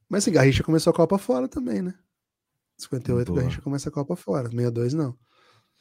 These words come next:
Speaker 1: Que é onde ele, quando ele foi a Co-, quando ele foi
Speaker 2: Só dá pra ser o
Speaker 1: campeão.
Speaker 2: craque da Copa se for campeão, então? Zidane
Speaker 1: Só.
Speaker 2: foi o craque em dois mil e seis, pô. Você não acha?
Speaker 1: Foi, mas, assim, não é o cara que a gente lembra. Craque da Copa. A gente meio que pula anos que o campeão não foi o craque da Copa.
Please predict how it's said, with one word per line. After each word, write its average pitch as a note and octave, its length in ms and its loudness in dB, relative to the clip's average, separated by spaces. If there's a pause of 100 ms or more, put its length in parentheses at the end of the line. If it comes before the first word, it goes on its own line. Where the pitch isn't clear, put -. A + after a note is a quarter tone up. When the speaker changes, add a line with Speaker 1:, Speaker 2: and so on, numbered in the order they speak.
(200)
Speaker 1:
Que - 100 -4
é A2+ 60 2
onde A2 160 0
ele, A2 100 -4 (180)
quando A2+ 140 -2
ele A2 80 -2
foi B2 140 -2
a A#2+ 40 -2
Co-, - 320 -8 (320)
quando B2 160 6
ele B2+ 100 10
foi C3+ 180 8
Speaker 2:
Só C4 100 12
dá G#3 120 10
pra G3 120 8
ser F3+ 160 8
o D#3 80 10
Speaker 1:
campeão. C3+ 140 4
Speaker 2:
craque D3 200 10
da B2 140 8
Copa C#3 280 4
se - 100 -4
for C3 100 2
campeão, A#2 340 2
então? B2+ 400 -4 (680)
Zidane B2 500 4
Speaker 1:
Só. - 60 -6
Speaker 2:
foi G3 100 -2
o A3 40 -6
craque D3+ 300 4
em G#2 40 2
dois G2 160 4
mil F#2 100 0
e - 20 -4
seis, - 320 -10
pô. - 180 -18 (100)
Você - 160 -16
não - 160 -6
acha? - 220 -14 (1160)
Speaker 1:
Foi, D#4 220 -2
mas, A3+ 180 0
assim, C#3+ 480 -4 (120)
não G3+ 240 0
é F#3 80 2
o G3 60 0
cara F3+ 260 0
que F#3+ 80 -4
a - 20 0
gente F#3 140 -4
lembra. B2+ 300 -4
Craque F3 200 -2
da G3 80 -2
Copa. D3+ 380 0 (1080)
A F3 60 -2
gente D#3 260 0
meio F3 120 4
que A#3+ 100 4
pula G#3 320 8
anos F3+ 320 4
que - 80 -12
o F3+ 40 -12
campeão E3 340 2
não F3 100 0
foi E3+ 240 -4
o D#3+ 40 -4
craque D#3+ 200 -4
da D#3+ 100 -6
Copa. - 380 -14